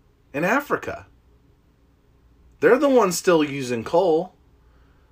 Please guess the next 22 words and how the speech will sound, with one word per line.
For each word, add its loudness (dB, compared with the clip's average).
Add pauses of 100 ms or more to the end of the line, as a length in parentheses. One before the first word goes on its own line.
(100)
They're 6
the 4
ones 0 (480)
that 6
aren't 2 (1400)
following 2
the 2
guidelines 2
for -4
gr-, -12
for 2 (600)
cutting 0
down 4
of 0
greenhouse -2
gases. -6
The -6
climate -2
accord 0
was -2
a -2
joke. -6